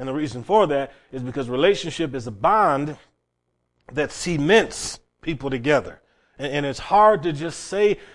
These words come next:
to someone, even when everybody else is telling you, "Oh, if that was me, I'd have gave up on him a long time ago." But then, see, if you're a mom, you're thinking, "Well, look, I gave birth to him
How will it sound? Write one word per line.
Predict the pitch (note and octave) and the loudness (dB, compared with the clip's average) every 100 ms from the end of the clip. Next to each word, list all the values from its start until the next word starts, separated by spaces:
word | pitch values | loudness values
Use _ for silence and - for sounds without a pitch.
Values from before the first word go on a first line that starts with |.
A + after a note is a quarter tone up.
| _ | _
to | D#3+ C#3 | -4 -2
someone, | F3 E3+ D#3+ D3 C3+ | -2 0 0 0 0
even | G3+ G#3 G3+ | 0 2 4
when | G3+ | 6
everybody | G3 F#3+ F#3 | 6 8 8
else | G3+ F#3+ | 8 4
is | D#3+ | 0
telling | F#3+ F#3 E3+ | 4 4 4
you, | - - | 0 0
"Oh, | A3+ A#3 F#3+ | 4 6 6
if | |
that | F3+ B3+ | 8 8
was | A#3 F#3 G3+ | 8 2 2
me, | B3 | 2
I'd | G#3 C4 | 6 6
have | A3+ | 6
gave | F#3+ G#3 G#3 | 6 6 6
up | G3 | 2
on | G3+ F#3+ | 0 2
him | |
a | F3 | 4
long | F#3+ G3 F#3 | 6 6 4
time | G#3+ C#4 C4 | 2 4 4
ago." | A3 D#3 G2 - _ _ _ _ | 0 -2 -4 -8 _ _ _ _
But | D#3+ | -6
then, | E3+ F3 D3 | -4 -4 -4
see, | E3 | -2
if | D3+ E3 | -2 0
you're | F3+ | 0
a | |
mom, | D#3+ A3+ C4 G#3+ | 0 0 -2 -2
you're | D#3+ | -4
thinking, | D3 D#3 D3+ D3 | -4 -8 -6 -6
"Well, | C3+ | -4
look, | G#3+ D#3+ | -4 -6
I | G3 | -8
gave | G#3+ F#3+ F#3 | -4 -4 -4
birth | A#3 C#4 - | -4 -6 -10
to | A#3 | -16
him | D3 C3+ | -14 -14